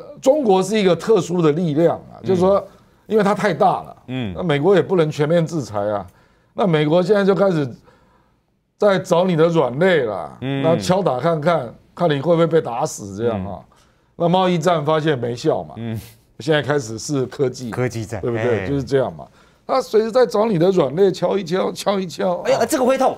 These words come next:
Speaker 2: 弄下去。
Speaker 1: 本来就是啊，
Speaker 2: <laughs>
Speaker 1: 他就是这样嘛。
Speaker 2: 哎。
Speaker 1: 金融战为什么不敢打？
Speaker 2: 嗯。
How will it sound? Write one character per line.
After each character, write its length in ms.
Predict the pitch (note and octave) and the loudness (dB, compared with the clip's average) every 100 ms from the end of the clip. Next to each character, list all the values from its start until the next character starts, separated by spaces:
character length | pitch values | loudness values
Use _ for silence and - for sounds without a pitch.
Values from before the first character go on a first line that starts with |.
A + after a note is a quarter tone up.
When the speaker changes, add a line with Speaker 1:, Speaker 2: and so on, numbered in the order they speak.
| - - | -8 -4
Speaker 2:
弄 180 | G#3+ | -2
下 140 | E3 D#3 | 0 -2
去。 180 | D3+ - | -4 -2
Speaker 1:
本 120 | E3 | 0
来 80 | D#3+ | 2
就 160 | F3+ A3+ | 2 0
是 220 | A3+ G#3+ | 2 4
啊， 160 | G3+ G3 | 4 4
Speaker 2:
<laughs> 80 | |
Speaker 1:
他 20 | A3+ | 2
就 140 | A#3+ | 0
是 100 | A#3 | 2
这 100 | A#3+ | 4
样 140 | G#3+ | 4
嘛。 140 | F3 E3 | 4 0
Speaker 2:
哎。 40 | |
Speaker 1:
金 140 | E3+ B3 | 0 2
融 200 | G#3 G3+ | 2 4
战 120 | A3 | 4
为 140 | G#3+ | 4
什 60 | E3+ | 4
么 60 | D#3+ | 2
不 100 | F#3+ | 2
敢 200 | F3+ F3+ | 0 2
打？ 280 | D3+ A#2 - C#3 | 0 0 -6 -6
Speaker 2:
嗯。 380 | D3+ D3+ C3 | -4 -2 -4